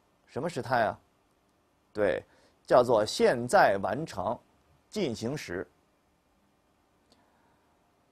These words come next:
它表示在过去发生，而且会延续一段时间。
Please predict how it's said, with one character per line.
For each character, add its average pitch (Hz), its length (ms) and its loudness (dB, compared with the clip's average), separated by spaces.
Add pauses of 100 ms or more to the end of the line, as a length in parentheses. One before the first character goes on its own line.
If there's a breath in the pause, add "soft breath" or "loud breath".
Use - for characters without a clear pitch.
(720)
它 247 160 8
表 123 200 8
示 170 220 2
在 165 240 6
过 147 340 6
去 156 240 -2
发 101 220 2
生， 98 260 -4 (340)
而 175 180 2
且 110 280 0 (200 soft breath)
会 175 260 0
延 113 360 0
续 196 280 -4
一 110 140 -2
段 104 240 2
时 95 160 -12
间。 78 240 -6